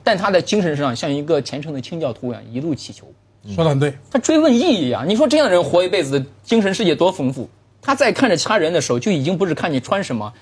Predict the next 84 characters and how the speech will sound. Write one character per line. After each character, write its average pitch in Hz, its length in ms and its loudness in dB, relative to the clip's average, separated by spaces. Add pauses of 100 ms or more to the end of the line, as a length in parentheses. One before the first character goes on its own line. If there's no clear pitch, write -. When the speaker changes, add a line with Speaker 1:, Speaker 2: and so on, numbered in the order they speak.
(120)
Speaker 1:
在 170 160 2
你， 139 320 -6
你 143 180 0
吃 226 240 0
什 139 140 -4
么， 98 100 -10 (160)
而 175 120 0
是 175 60 -2
看 208 140 -2
你 151 80 -2
在 190 80 0
想 104 300 -4
什 110 80 -16
么， 101 140 -14
你 120 80 -6
在 160 100 -2
讨 - 240 -6
论 147 160 0
什 98 140 -8
么， 85 40 -18 (140)
你 127 80 -16
在 151 80 2
追 196 180 0
思 139 220 -6
什 - 100 -18
么。 - 120 -20 (340)
Speaker 2:
对。 113 260 -2 (1700)
Speaker 1:
呃， 147 380 0 (200)
我 170 180 2
刚 247 160 0
才 233 100 0
听 233 160 -2
完 190 140 0
这 202 60 2
一 185 40 0
段， 156 140 2
我 139 80 2
写 139 180 -2
了 123 80 -4
一 123 60 -4
段， 147 140 0
我 143 40 -2
把 135 140 0
这 156 80 -2
一 156 60 0
段 143 120 2
分 175 160 -4
享 147 140 -2
给 113 60 0
大 113 120 0
家， 107 140 -4
然 117 100 -2
后 135 80 2
咱 131 140 0
再 131 120 2
聊 110 260 -6
之 170 80 -6
后 139 120 -2
的 104 80 -6
话 90 140 -14
题。 90 180 -18 (560)
呃， 156 220 2
首 185 200 0
先 247 180 2
呢， 226 100 2
刚 233 160 2
才 165 300 2 (160)
格 190 140 0
飞 214 80 0
老 - 120 2
师 165 120 -6
聊 135 120 2
到 156 140 2
当 175 180 -2
年 151 200 -4
他 143 180 0
在 139 220 2
这 117 80 -6
个 131 40 -4
大 - 160 0
学 120 140 -8
的 107 80 -10
时 107 100 -16
候， 95 140 -14